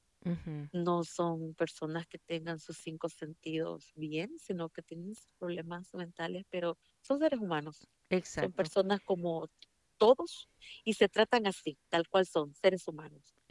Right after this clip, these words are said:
Speaker 2: que
Speaker 1: Exacto.
Speaker 2: merecen amor, respeto y cariño, y que
Speaker 1: Y
Speaker 2: merecen atención.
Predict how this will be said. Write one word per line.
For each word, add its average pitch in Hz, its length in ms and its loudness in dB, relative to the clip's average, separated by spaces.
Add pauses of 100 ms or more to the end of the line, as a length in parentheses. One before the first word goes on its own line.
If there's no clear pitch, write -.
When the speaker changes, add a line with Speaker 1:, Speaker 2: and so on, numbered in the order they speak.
(280)
Speaker 2:
que 170 100 4
Speaker 1:
Exacto. - 0 -
Speaker 2:
merecen 180 420 2
amor, 185 360 2
respeto 180 540 0
y 190 80 0
cariño, 156 640 -4
y 196 80 -10
que 208 120 -2
Speaker 1:
Y - 20 -2
Speaker 2:
merecen 247 360 -4
atención. 170 680 -2